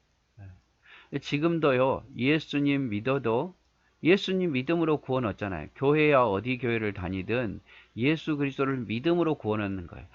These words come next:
교회에 다닌다고 구원 얻는 게 아닙니다. 큰 교회 다니고 작은 교회 다닌다고 구원 얻는 게 아니라, 어? 예수 그리스도를 믿음으로 구원을 얻는 거예요. 그런데 예수 그리스도를 믿어도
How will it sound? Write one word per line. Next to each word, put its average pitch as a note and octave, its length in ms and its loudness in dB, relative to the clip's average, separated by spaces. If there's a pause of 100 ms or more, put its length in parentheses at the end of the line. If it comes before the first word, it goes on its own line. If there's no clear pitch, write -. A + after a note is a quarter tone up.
(240)
교회에 F3 300 4
다닌다고 B2+ 600 2
구원 A2+ 280 0
얻는 G2+ 280 -2
게 G2 80 -4
아닙니다. E2 560 -6
큰 D3+ 240 -4
교회 C3 260 2
다니고 G2 460 -2
작은 G2 320 -2
교회 G#2 160 0
다닌다고 F#2 440 -2
구원 G#2 280 -4
얻는 F2+ 240 -6
게 E2+ 80 -6
아니라, E2 580 -2 (560)
어? D3 260 -4 (140)
예수 D3 440 0
그리스도를 C3+ 400 -2
믿음으로 D3+ 840 4 (100)
구원을 G#2 240 -2
얻는 F#2+ 300 -4
거예요. C#2+ 200 -10 (480)
그런데 C#3 460 0
예수 B2 300 0
그리스도를 A#2 340 -2
믿어도 A#2+ 600 0